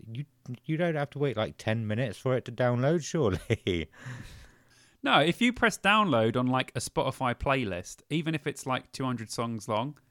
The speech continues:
Speaker 2: it's done in, like, five minutes.
Speaker 1: Yeah, but Spotify is awful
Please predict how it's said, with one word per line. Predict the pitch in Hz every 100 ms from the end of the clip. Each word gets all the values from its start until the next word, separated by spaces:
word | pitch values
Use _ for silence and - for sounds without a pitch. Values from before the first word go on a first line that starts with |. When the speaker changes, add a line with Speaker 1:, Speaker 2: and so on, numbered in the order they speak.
| _
Speaker 2:
it's | -
done | - 156 170
in, | 117
like, | 110 - _ _ _ _
five | - 127 117
minutes. | 117 101 - - 123
Speaker 1:
Yeah, | 127 98 87
but | 76 101 - -
Spotify | - - 151 107 - 101 87
is | 95
awful | 104 87 80 76